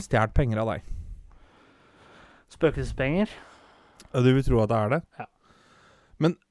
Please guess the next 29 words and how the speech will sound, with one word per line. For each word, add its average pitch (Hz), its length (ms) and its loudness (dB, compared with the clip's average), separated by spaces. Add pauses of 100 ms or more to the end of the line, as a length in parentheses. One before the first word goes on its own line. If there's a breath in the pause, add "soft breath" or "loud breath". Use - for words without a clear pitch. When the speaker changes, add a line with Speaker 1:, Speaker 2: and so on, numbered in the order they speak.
(800)
Speaker 1:
<sighs> - 500 2
hvis 170 160 -2
du 180 80 0
da 170 80 6
har, 165 220 6 (180)
hvis 147 140 -6
du 151 80 0
da 143 80 4
har 143 80 -2
klart 202 160 6
Speaker 2:
Men 226 80 6
Speaker 1:
å - 20 6
Speaker 2:
hvis 220 140 6
Speaker 1:
ramle 131 180 6
Speaker 2:
du, 226 80 8
Speaker 1:
inn 180 80 4
da, 160 80 4
fem 139 320 2
tusen 127 320 -2
i 139 60 0
den 113 100 0
bøssa, 127 300 -2 (240)
Speaker 2:
hvis 160 180 -4
du 202 60 4
Speaker 1:
tre 160 180 6
hundre - 140 8
Speaker 2:
dør, 113 100 4
Speaker 1:
av 110 80 -2
med 113 80 -4